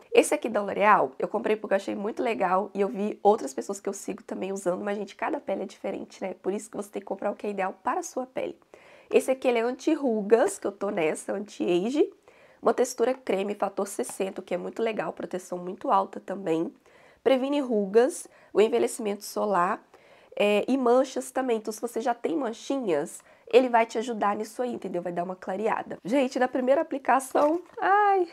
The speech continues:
foi lágrimas caindo. Porque, assim, quarenta reais. Mas, gente, foram quarenta reais que eu poderia ter investido no outro que deu super certo.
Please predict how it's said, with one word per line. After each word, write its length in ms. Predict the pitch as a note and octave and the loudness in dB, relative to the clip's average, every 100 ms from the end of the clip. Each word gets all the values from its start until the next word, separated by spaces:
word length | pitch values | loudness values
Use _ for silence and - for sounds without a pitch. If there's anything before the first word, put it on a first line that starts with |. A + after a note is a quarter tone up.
| - | -6
foi 160 | - F4+ | 0 4
lágrimas 640 | C4 A3 G#3 G#3+ G#3+ - | 6 6 4 -2 -4 -8
caindo. 480 | - A#3+ A3+ G3+ F#3+ | -2 0 0 -2 -8
Porque, 160 | G#3 D#4 | -4 -4
assim, 320 | D#4+ C#4+ G3+ - - - | -2 -2 -4 -8 -10 4
quarenta 520 | E4+ D#4 G4+ A#4 G4+ | 6 6 2 0 0
reais. 520 | F#4 D4 A#3+ A3 G#3+ | 2 4 4 4 0
Mas, 200 | A3 D#4 | -4 -4
gente, 240 | C#4 - | -4 -8
foram 260 | - D4+ F4 | -6 -4 -2
quarenta 320 | F4+ F4 E4+ | -2 -2 0
reais 160 | D#4 D#4+ | -2 -2
que 60 | |
eu 40 | - | -8
poderia 260 | E4+ D#4+ | -4 -4
ter 100 | D#4+ | 0
investido 480 | E4 E4 D#4+ - D#4+ | 0 0 -4 -4 -4
no 100 | C#4+ | 0
outro 220 | C4 C4+ | 0 -2
que 80 | B3+ | -2
deu 120 | B3+ | -2
super 380 | C4 B3+ - F4 | -2 -6 -6 -6
certo. 540 | - - A#2 - - | -2 -2 -2 -4 -12